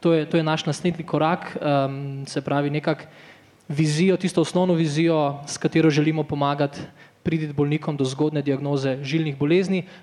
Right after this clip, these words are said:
razširjamo na kardiovaskularne bolezni, se pravi, še srce dajemo zraven. Torej, in želimo splošnemu zdravniku pomagati, da, eh, pomagati, da pride do zgodnje diagnoze pri vsakem pacientu in s tem prepreči hujše posledice, ehm,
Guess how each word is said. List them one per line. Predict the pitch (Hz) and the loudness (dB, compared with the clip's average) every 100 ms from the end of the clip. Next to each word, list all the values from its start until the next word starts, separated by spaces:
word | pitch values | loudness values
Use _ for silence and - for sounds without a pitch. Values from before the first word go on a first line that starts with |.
| - | 0
razširjamo | 151 139 - 165 170 | 2 2 2 0 0
na | 160 | -2
kardiovaskularne | - 175 170 156 135 135 139 131 131 | -2 -2 0 -2 -2 -4 -2 -2 -2
bolezni, | 127 123 120 123 | -4 -4 -4 -6
se | - | -10
pravi, | 131 131 | -6 -6
še | 135 143 | -4 -6
srce | - 165 - | -2 -2 -2
dajemo | 143 143 143 | -2 0 -2
zraven. | 131 151 165 202 185 - - - - _ _ | -2 -2 0 -2 -4 -10 -20 -20 -20 _ _
Torej, | - 160 151 | 0 2 2
in | 156 151 | 0 0
želimo | 147 170 170 147 | 2 2 2 0
splošnemu | - - 170 165 165 | -2 0 0 2 0
zdravniku | 143 156 170 160 | 0 -2 -2 -2
pomagati, | 151 139 131 151 160 151 | -2 -2 -2 0 -2 -2
da, | 139 131 190 - - _ - | -2 0 -2 -8 -20 _ -4
eh, | 143 127 123 127 | 0 0 0 -2
pomagati, | 151 139 147 160 147 | -2 0 0 0 -2
da | 143 | -4
pride | - 180 156 | -2 0 2
do | 139 | 0
zgodnje | 135 160 156 | -2 -2 -2
diagnoze | 143 143 143 180 196 202 - - - - - | -2 -2 0 2 2 0 -4 -16 -20 -14 -2
pri | 143 | 2
vsakem | - 185 214 | 4 6 6
pacientu | 185 - 170 151 151 | 4 4 2 4 2
in | 143 | 2
s | |
tem | - 151 | 0 0
prepreči | 143 131 143 - | 0 0 0 0
hujše | - 160 156 | 0 0 0
posledice, | - - 139 139 135 131 - - - - - | -2 -2 -2 0 -2 -4 -8 -20 -20 -18 -4
ehm, | 127 123 120 123 | 0 0 0 -2